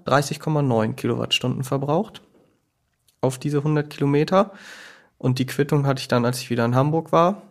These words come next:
Denn, dazu muss man sagen, es war relativ spät auf einem Sonntag.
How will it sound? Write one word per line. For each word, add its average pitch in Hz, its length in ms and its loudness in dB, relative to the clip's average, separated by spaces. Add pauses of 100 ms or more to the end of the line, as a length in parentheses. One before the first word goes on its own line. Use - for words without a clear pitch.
(120)
Denn, 151 480 4 (320)
dazu 117 260 0
muss 127 220 0
man 113 160 2
sagen, 139 240 6
es 143 160 -6
war 113 100 0
relativ 113 380 -2
spät 160 460 -2
auf 127 160 -6
einem 113 140 0
Sonntag. 147 540 0